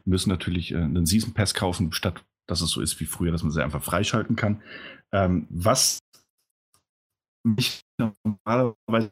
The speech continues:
und deswegen sage ich es jetzt zum Anfang schon, was mich normalerweise nicht stören würde, so ein Season Pass bei Kampfspielen, das ist mittlerweile gang und gäbe, ähm, stört mich in dem Fall allerdings ein bisschen, weil gleichzeitig zum Release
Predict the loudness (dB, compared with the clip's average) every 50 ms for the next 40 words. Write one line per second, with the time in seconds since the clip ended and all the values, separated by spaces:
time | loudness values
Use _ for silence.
0 | _ -2 -2 -2 -2 -2 -2 -2 0 0 0 0 0 -2 -2 -2 -2 -2 -2 -2
1 | -2 -2 -2 -2 -2 0 0 0 0 2 2 2 2 4 4 4 2 2 2 2
2 | 2 2 2 2 2 2 2 0 0 0 0 0 0 0 0 0 0 0 2 0
3 | 0 -2 -8 _ _ _ _ -4 -2 0 2 2 2 2 2 2 2 2 2 0
4 | 0 0 -2 -2 -2 0 0 0 0 0 0 -2 0 0 2 2 2 2 2 0
5 | 0 0 0 0 0 0 0 0 0 0 0 0 2 0 0 0 0 0 -2 -4
6 | -10 -20 -20 -20 -20 _ _ _ _ _ 0 2 2 4 4 2 2 0 -2 -4
7 | _ _ _ -20 -12 -2 0 0 2 2 2 2 2 2 2 2 2 2 2 2
8 | 2 0 2 2 0 0 0 0 0 0 0 0 0 0 0 0 0 0 2 2
9 | 0 0 0 0 2 2 2 2 2 0 0 0 0 -2 -4 -4 -2 0 0 0
10 | 2 2 2 2 4 4 4 4 2 2 2 -2 -2 -4 -10